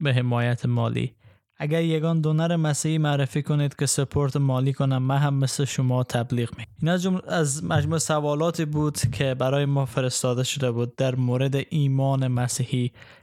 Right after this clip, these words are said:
که اکثراً فکر می‌کردن ایمان مسیحی به این معناست که برای از اونا پول خواه-، داده خواهد شد یا پیسه خواهد داده شد. چرا فکر می‌کنن اگر مسیحی شوین کسی به شما پول خواهد داد؟ و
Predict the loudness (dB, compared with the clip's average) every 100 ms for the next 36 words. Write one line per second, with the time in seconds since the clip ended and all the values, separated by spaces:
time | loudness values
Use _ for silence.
0 | _ -2 -2 0 0 0 0 0 -2 0
1 | 0 0 0 0 0 0 -4 -10 _ -4
2 | 0 0 0 0 0 -2 -2 -2 0 -2
3 | -2 0 0 0 0 0 0 -2 -4 -2
4 | 0 0 0 0 0 0 -2 -2 -4 -2
5 | -4 -4 -8 _ -2 -2 -2 -4 -4 -4
6 | -4 -4 -2 -2 -2 -2 -4 -4 -6 -6
7 | -8 -8 -12 -18 -18 _ _ _ -4 -2
8 | -2 -2 0 0 0 0 0 0 2 2
9 | 2 2 0 0 2 0 0 2 2 0
10 | 0 0 0 0 2 2 0 0 -2 -2
11 | -6 -8 -14 -16 -16 -16 _ _ _ _
12 | _ _ _ _ _ _ _ _ _ _
13 | _ _ _ -2 0 -2